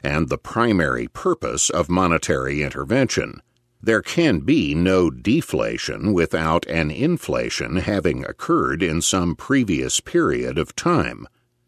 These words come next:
A priori, almost all intervention will be inflationary. For not only must all monetary intervention begin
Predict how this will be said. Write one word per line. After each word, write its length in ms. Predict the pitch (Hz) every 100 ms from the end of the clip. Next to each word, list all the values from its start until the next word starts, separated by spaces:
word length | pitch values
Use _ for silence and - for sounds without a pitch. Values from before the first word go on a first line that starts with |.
| _
A 160 | 80 95
priori, 720 | - 69 73 120 67 57 - - -
almost 600 | - 104 92 87 82 - -
all 420 | 160 67 69 73
intervention 920 | 95 95 82 62 127 - - 55 87
will 220 | 82 92 85
be 320 | 73 67 65
inflationary. 1040 | 78 76 151 151 - 65 64 55 58 - _ _ _ _
For 260 | - 120 110
not 300 | 107 165 -
only 480 | 131 170 92 65 82
must 360 | 95 82 - -
all 320 | 107 131 117
monetary 880 | 82 87 107 82 - 113 85 71 67
intervention 960 | 95 71 64 92 104 - 78 73 - -
begin 720 | 69 64 90 190 80 60